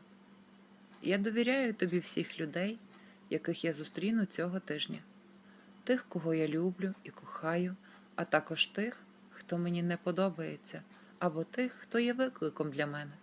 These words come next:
Навчи мене любити кожного з цих людей так, як ти від мене очікуєш. Допоможи мені бути милосердною до них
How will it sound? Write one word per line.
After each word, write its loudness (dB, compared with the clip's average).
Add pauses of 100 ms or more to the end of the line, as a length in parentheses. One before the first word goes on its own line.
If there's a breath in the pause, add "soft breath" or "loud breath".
(960 loud breath)
Навчи 4
мене 8
любити 2
кожного 2
з -8
цих -4
людей 0
так, -4 (840 loud breath)
як -2
ти 2
від 0
мене -2
очікуєш. -2 (840 loud breath)
Допоможи 2
мені 4
бути 0
милосердною 0
до -6
них -10